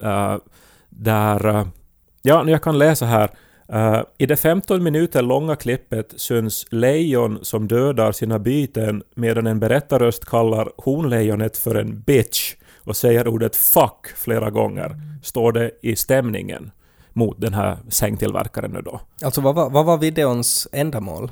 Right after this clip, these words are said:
Speaker 1: Att hitta försäljare till den här firman.
Speaker 2: Det är ju jätteintressant, alltså, för att det ju jag upplever att det här är en bekräftelse på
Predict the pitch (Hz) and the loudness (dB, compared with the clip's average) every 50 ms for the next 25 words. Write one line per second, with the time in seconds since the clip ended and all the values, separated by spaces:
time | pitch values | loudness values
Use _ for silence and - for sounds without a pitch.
0 | - _ _ _ - 139 - - 151 143 - - 135 131 127 - - - - 117 | -14 _ _ _ 2 4 4 4 2 0 2 2 2 2 2 0 -2 -2 -2 -2
1 | - 160 151 151 156 139 117 110 107 110 101 98 110 - - 120 113 107 104 101 | 0 2 2 2 4 4 4 2 2 0 -4 -8 -6 -2 0 2 2 0 -2 -6
2 | 95 95 - _ _ - 110 101 98 104 - 120 107 107 - 95 78 76 104 104 | -10 -14 -16 _ _ -10 -10 -8 -6 -6 -4 -4 -6 -6 -8 -12 -12 -14 -14 -16
3 | - _ _ - - - - - - - _ _ - - 120 127 139 139 131 135 | -20 _ _ -16 -16 -16 -18 -20 -20 -20 _ _ -6 -4 -2 0 0 0 0 0
4 | 139 135 - - - 127 123 123 - 127 - - - 165 131 110 110 - 127 120 | -2 -2 -4 -8 -8 -6 -6 -6 -6 -6 -6 -6 -6 -6 -6 -8 -8 -6 -6 -6
5 | 117 - 135 - - 147 135 131 - - - - - _ _ _ _ _ _ _ | -4 -4 -6 -6 -4 -4 -2 -4 -4 -6 -10 -14 -14 _ _ _ _ _ _ _
6 | _ _ _ _ _ _ _ _ _ _ - 139 123 143 147 151 156 156 139 131 | _ _ _ _ _ _ _ _ _ _ -8 -2 0 2 2 4 4 4 4 4
7 | 151 160 190 180 147 135 - - - 127 - - 113 107 104 104 107 107 - 117 | 4 4 4 2 0 -2 -6 -4 -4 -2 -2 -2 -2 -2 -2 -2 -2 -2 -2 -2
8 | 107 120 143 147 139 120 107 104 107 - - 160 175 - - - 107 - - 101 | -2 0 0 0 0 -2 -2 -4 -4 -4 -2 -2 -2 -2 -4 -6 -6 -4 -6 -8
9 | - - 82 71 - 120 120 | -8 -10 -10 -10 -10 -10 -12